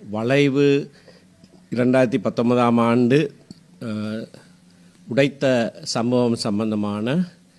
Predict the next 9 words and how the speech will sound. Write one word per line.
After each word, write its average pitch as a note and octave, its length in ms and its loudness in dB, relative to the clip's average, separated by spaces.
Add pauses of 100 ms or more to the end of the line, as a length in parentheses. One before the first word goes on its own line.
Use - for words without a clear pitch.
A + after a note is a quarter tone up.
(500)
அஹ், G#2+ 180 -8
வழக்கு A2+ 360 -4
விசாரணைக்கு A2 520 -4
எடுத்துக்கொள்ளப்பட்டது. G#2 800 -6 (1080)
அஹ், G#2+ 380 -6
ஆறு A#2 240 -2
வருடங்கள் A2+ 840 -4
கடந்த A2+ 260 -4
நிலையிலேயும் A2 680 -6